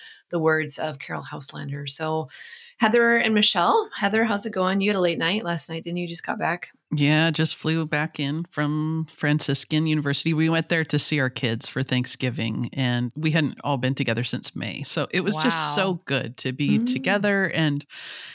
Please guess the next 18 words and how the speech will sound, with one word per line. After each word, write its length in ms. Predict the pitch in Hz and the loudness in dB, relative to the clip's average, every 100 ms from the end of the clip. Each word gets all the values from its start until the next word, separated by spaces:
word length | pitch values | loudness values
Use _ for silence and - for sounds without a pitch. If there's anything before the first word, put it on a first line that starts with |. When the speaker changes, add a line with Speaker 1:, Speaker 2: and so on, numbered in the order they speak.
| - | -4
Speaker 2:
and 140 | - 190 | 0 2
then 80 | |
also 240 | 175 160 151 | 2 2 0
to 120 | 139 | -2
be 140 | 147 | 0
with 140 | 135 139 | 0 0
that 180 | 135 - | -4 -2
community 640 | 147 143 135 131 131 127 | 0 2 2 2 2 0
and 320 | 120 117 120 - - - _ | -2 -4 -6 -10 -18 -20 _
be 240 | - 127 117 - | -8 -6 -6 -8
at 160 | 131 - | -10 -6
liturgies 540 | 139 127 123 123 123 | -4 -4 -4 -4 -4
there 320 | 117 120 120 | -4 -2 -2
and 300 | 117 113 120 - _ - - | -2 -2 -6 -10 _ -20 -12
pray 220 | - 127 | -4 -2
with 160 | 123 123 | -2 -4
them 400 | 127 123 120 120 | -2 0 -2 -2
and 240 | 113 131 | -4 -8